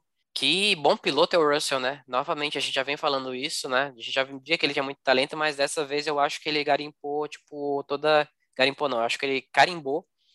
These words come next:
tudo que a gente já esperava dele, né? Tipo, que ele, a-, as defesas de posição que ele fez pra cima do Verstappen, assim, tudo bem que o Verstappen tava com problema de,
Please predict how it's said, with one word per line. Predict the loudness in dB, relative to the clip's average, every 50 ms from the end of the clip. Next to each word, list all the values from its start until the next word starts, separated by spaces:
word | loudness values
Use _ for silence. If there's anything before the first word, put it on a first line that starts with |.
| _ _ _ _ _ _ _ _ _ _ _ -12
tudo | -12 -10 -6
que | -2 0
a | 0
gente | 0 0 2 2
já | 0
esperava | 0 2 4 4 6 6 4
dele, | 4 4 4 2 2 2
né? | 0 -2
Tipo, | -6 -8 -16 _ _ -16 -16 -12 -4
que | 0 2
ele, | 2 4
a-, | 4 4 4
as | 4 2 2 2
defesas | -2 -4 -2 0 -2 0 2 2 0
de | 0 -2
posição | -4 -6 -6 -4 -2 -2 -2 -2
que | -2 0 -2
ele | -2 -2
fez | -2 -2 -4 -4 -4
pra | -6 -6
cima | -6 -4 -2 -2 -4
do | -4 -2
Verstappen, | -2 -2 -2 0 4 4 6 6 4 2 -2
assim, | -10 -10 -10
tudo | -16 -8 -2 -2
bem | -2 -2
que | -2
o | -4
Verstappen | -2 0 0 0 0 0
tava | -2 -2 -2
com | _ -12 -10
problema | -8 -6 -2 0 2 2 2
de, | 0 0 -4 -6